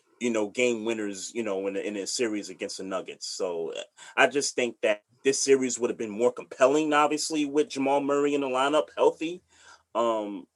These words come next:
but the Nuggets as a team, they're still good enough, um, to not go out of this series in, you know,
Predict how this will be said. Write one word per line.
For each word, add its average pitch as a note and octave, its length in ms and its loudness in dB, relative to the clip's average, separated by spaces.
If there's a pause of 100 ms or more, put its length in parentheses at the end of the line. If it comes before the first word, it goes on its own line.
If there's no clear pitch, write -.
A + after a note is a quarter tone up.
but A2+ 300 4 (260)
the A2+ 60 -4
Nuggets C3+ 500 4
as B2 140 2
a A2+ 60 -8
team, C3+ 600 0
they're G#2+ 120 -2
still C#3 320 2
good C#3 260 6
enough, A#2+ 580 2 (460)
um, F#2+ 600 -4
to A2+ 120 -12
not A2+ 340 4 (500)
go B2+ 240 4
out C3+ 200 8
of G#2 60 -2
this A#2 140 -4
series A2 640 -2
in, G2 460 -8
you A#2 80 -4
know, G2 120 -4